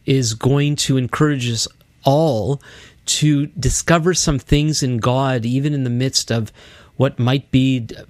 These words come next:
very difficult and discouraging time for you as you are seeking to cope, uh, with the current situation. And, uh,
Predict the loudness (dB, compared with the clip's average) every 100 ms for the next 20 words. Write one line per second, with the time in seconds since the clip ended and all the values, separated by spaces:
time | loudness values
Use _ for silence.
0 | -2 0 0 -2 -2 -2 -2 -6 -6 -6
1 | -6 -2 0 0 0 -2 -2 -2 0 0
2 | -2 -6 -12 -20 -20 -20 -20 -12 0 2
3 | 4 2 0 0 -2 -2 -2 -2 -2 0
4 | 0 0 0 0 -2 0 -2 -2 0 0
5 | 0 -4 -12 _ -20 -20 -20 -6 -2 -2
6 | 0 -2 0 -2 -2 -8 -2 0 0 -2
7 | -4 -2 0 2 2 0 -2 -4 _ _
8 | _ _ _ _ _ _ _ _ -14 -14
9 | -14 -20 -20 -6 -2 0 0 0 0 -2